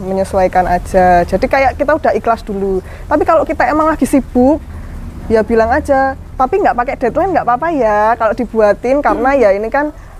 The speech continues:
eh, bukan kayak dari standar harga biasanya kan. Jadi deadline-nya lebih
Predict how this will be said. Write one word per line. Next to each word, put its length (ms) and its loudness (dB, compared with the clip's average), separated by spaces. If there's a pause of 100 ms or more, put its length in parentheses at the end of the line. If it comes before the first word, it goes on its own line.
(120)
eh, 260 4
bukan 380 0
kayak 320 0 (160)
dari 320 -2
standar 320 0
harga 240 -4
biasanya 560 2
kan. 400 2
Jadi 260 -4 (380)
deadline-nya 480 2
lebih 240 -6